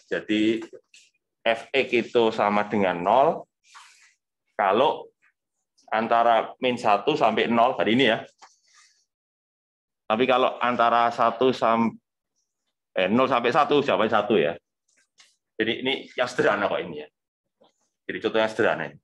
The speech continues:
Ya, intervalnya dari berapa?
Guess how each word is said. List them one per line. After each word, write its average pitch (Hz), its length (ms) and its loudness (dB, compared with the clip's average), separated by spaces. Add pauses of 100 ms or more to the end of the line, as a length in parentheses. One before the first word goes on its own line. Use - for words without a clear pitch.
(1080)
Ya, 87 240 0
intervalnya 139 400 2
dari 120 160 0
berapa? 123 480 0